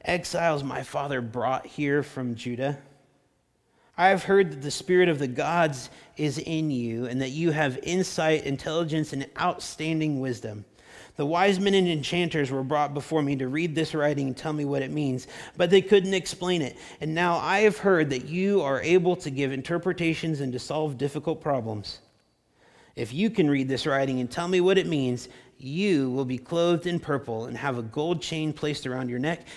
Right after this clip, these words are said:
and you will be made the third highest ruler in my kingdom.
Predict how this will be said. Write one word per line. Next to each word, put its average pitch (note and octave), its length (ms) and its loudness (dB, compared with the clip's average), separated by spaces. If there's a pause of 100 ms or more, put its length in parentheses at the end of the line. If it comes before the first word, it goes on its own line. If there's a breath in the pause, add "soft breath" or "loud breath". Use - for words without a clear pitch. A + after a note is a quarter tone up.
(120)
and B2 120 -6
you F#3+ 160 2
will C3+ 120 -2
be A#2 140 -2
made A#2 300 -2
the A2 80 -8
third C#3+ 440 -4 (200 loud breath)
highest B2+ 540 -4 (100)
ruler A#2 360 -4
in A2+ 180 -6
my G#2+ 160 -6
kingdom. G2+ 460 -12